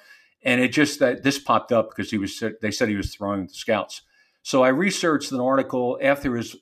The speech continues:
first lat injury. I think it was two thousand seventeen, two thousand eighteen. I think it was the seventeen.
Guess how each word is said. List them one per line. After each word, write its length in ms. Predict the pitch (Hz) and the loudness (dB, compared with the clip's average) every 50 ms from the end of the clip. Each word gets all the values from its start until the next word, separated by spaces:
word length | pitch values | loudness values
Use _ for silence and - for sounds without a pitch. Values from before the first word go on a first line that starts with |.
| _ | _
first 420 | _ - - 151 151 147 143 - 127 | _ -8 -4 -2 -2 -2 -4 -6 -6
lat 280 | 120 135 143 156 151 - | -2 -2 -2 -2 -2 -2
injury. 340 | 127 120 107 95 98 98 95 | -4 -4 -2 -4 -6 -6 -6
I 40 | 98 | -6
think 120 | - - | -6 -6
it 20 | - | -8
was 100 | - - | -8 -6
two 160 | - 185 - | -6 -6 -4
thousand 360 | 139 135 131 127 - - 110 | -2 -2 -2 -2 -2 -4 -8
seventeen, 720 | - - 127 113 110 107 101 - 120 117 113 110 110 107 | -4 -4 -4 -4 -4 -6 -6 -4 -2 0 0 0 0 -2
two 140 | - - 117 | -2 -2 -2
thousand 340 | 104 107 107 104 98 - 110 | 0 0 -2 -2 -2 -2 -4
eighteen. 460 | 104 101 101 - - 110 104 95 90 | -4 -4 -4 -4 -4 -4 -2 -2 -4
I 60 | 92 | -4
think 120 | 101 - 190 | -6 -4 -2
it 20 | 147 | -2
was 140 | 110 - | -4 -4
the 60 | - 107 | -8 -6
seventeen. 540 | - 110 107 101 - - 143 127 - - | -6 -6 -6 -6 -8 -6 -6 -6 -6 -8